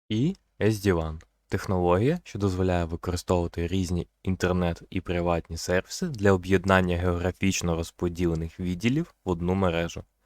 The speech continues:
У поєднанні з Н Г Ф В модуль забезпечує інтегровані можливості захисту мережі, доповнюючи функціонал S D wan. І останній модуль платформи — це панорама.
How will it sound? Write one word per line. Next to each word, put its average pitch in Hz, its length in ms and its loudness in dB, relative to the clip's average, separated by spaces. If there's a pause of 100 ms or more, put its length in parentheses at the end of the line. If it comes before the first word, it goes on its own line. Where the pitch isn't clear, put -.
(280)
У 92 100 -8
поєднанні 110 460 2
з 98 240 -6
Н 101 120 -6
Г 101 60 -2
Ф - 120 -4
В 143 280 0 (140)
модуль 98 340 0
забезпечує 92 640 0
інтегровані 92 680 -2
можливості 87 520 -4
захисту 107 520 -2
мережі, 92 580 -4 (360)
доповнюючи 92 600 0
функціонал 87 560 -4
S 90 140 -4
D 85 120 -6
wan. 82 240 -6 (540)
І 120 100 -4
останній 202 500 0
модуль 185 460 -2 (180)
платформи — 151 720 0
це 131 180 -4
панорама. 82 720 -4